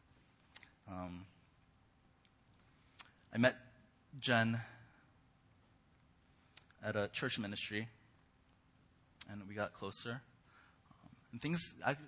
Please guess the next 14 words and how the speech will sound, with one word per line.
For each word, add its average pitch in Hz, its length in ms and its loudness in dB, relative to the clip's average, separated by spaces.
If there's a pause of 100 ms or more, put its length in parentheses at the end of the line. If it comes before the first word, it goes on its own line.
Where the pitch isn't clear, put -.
(100)
things - 180 -2
started 156 400 4
off 127 420 0
in 117 80 -4
a 107 40 -4
very 113 240 2
healthy 117 360 -2
way. 101 280 -2 (1800)
But - 380 2 (1700)
a 113 60 -10
combination 123 920 4
of 107 180 0 (760)
no 123 200 8
accountability, 117 840 4